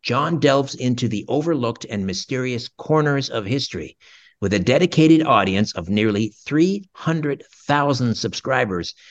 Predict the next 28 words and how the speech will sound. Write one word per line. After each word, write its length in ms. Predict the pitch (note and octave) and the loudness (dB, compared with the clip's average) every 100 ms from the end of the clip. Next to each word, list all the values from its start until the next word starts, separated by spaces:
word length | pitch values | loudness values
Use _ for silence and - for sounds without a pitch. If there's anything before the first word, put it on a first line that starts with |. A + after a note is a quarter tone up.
| - - | -20 -2
John's 300 | B2 B2+ A#2+ | 0 0 0
continually 760 | A#2 A2 - F3+ D3 A#2 G2+ | -2 -2 2 4 4 2 0
shaking 460 | F2+ - D3+ D3+ C3+ | -2 -2 0 -2 -4
up 140 | A#2+ | -8
perceptions 580 | - G2+ - C#3 - A#2 | -6 -6 -4 -4 -2 -2
and 100 | G2+ | -2
helping 360 | F#2 B2+ A#2 A#2 | -2 -2 0 -2
us 200 | G#2 - _ - | -2 -6 _ -14
separate 480 | - C#3 - A2 - | -4 -4 -2 -4 -2
fact 260 | C3 B2 | -4 -4
from 160 | - F#2+ | -6 -8
fiction. 540 | - B2 - G2 F#2 _ _ _ - | -2 -2 0 -2 -4 _ _ _ -8
His 180 | G2 | -4
meticulous 560 | A2 F#2+ C#3 C#3+ A2+ - | -4 -2 -2 0 0 0
research 460 | A#2 B2 A#2+ - - | 0 2 2 0 -2
doesn't 240 | B2+ C3 | -2 0
just 240 | A#2+ G#2 | -2 -4
ch-, 260 | - - - | -4 -6 -4
uh, 120 | G#2 | -10
challenge 400 | F#2 A#2+ C3 A#2+ | -2 0 0 -2
the 80 | G#2 | -4
status 400 | - B2+ A#2 - | -6 -4 -2 -4
quo, 280 | - D3 B2 | 0 2 2
it 140 | G2 | -2
filters 560 | - - D#3+ D#3+ D3 C#3+ | -10 -6 -4 -2 -4 -4
out 240 | C3 B2+ - | -4 -4 -2
the 80 | G#2+ | -2
myths, 580 | A2 D3+ - - - | 0 -2 -4 -8 -8